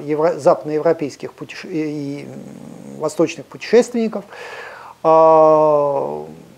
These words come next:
ну, западноевропейских в то время еще не в такой степени, а вот, э, перенос, э, полученных в раннее Средневековье сведений в более поздние времена, он часто создавал искаженный, конечно, образ Руси.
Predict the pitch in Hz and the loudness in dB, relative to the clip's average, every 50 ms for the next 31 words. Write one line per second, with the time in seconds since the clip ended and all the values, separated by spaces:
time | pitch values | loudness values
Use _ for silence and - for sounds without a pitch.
0 | 143 170 196 185 190 190 180 185 175 165 160 160 170 160 175 170 - - - - | -6 -4 -2 2 4 2 2 2 0 0 2 2 2 2 0 -2 -4 -6 -14 -18
1 | - - - - - 196 190 160 143 165 160 147 147 147 139 - 160 147 147 - | -18 -20 -6 2 6 6 6 6 6 4 2 2 -2 -4 -4 -4 -4 -4 -6 -4
2 | - - 165 - 254 294 277 - - - 175 165 - - 143 131 135 139 147 147 | 0 0 2 4 6 4 4 4 2 2 2 2 2 0 -8 -10 -10 -10 -10 -8
3 | 143 147 151 - 156 147 151 156 156 - _ _ - - - - 151 151 151 151 | -8 -8 -6 -4 -4 -2 -2 -4 -6 -6 _ _ -20 -12 -4 -2 0 0 0 -2
4 | 147 147 - 170 180 190 190 190 190 180 160 - - - - - 156 151 156 151 | -2 0 4 6 6 6 6 6 4 4 4 2 -2 -10 -4 -2 0 0 0 -2
5 | 147 - - 165 170 165 160 165 - 156 143 - 170 165 170 165 160 156 - - | -2 2 4 4 4 4 2 -4 -10 -10 -8 -4 0 2 2 2 0 -4 -6 -8
6 | 156 143 156 160 160 160 170 156 147 156 147 - - 165 156 135 147 151 147 143 | -8 -6 -4 -4 -2 0 0 0 0 -2 -8 -6 -4 -4 -4 -4 -6 -10 -10 -4
7 | 147 185 247 269 233 196 165 - - - - 156 139 120 143 143 131 143 147 143 | 2 4 4 6 6 4 4 2 -2 -4 -4 -4 -4 -4 -8 -6 -4 -4 -4 -4
8 | 139 139 - - - - - - - - - - - - 156 196 220 220 - - | -6 -10 -14 -16 -18 -20 -20 -20 -20 -20 -20 -16 -6 -2 0 0 0 0 2 4
9 | 180 185 185 185 - 175 180 180 175 170 - - - 160 151 135 143 160 165 170 | 4 4 4 2 2 4 6 6 4 2 -2 -8 -6 -6 -4 2 4 4 6 6
10 | 170 165 151 - - 185 156 165 170 143 135 135 - - 143 147 151 - - - | 4 4 2 2 0 2 2 2 0 0 -2 -8 -10 -10 -10 -10 -10 -14 -14 -14
11 | 147 143 131 - - - - 147 135 - - | -14 -14 -14 -16 -18 -16 -14 -16 -16 -16 -20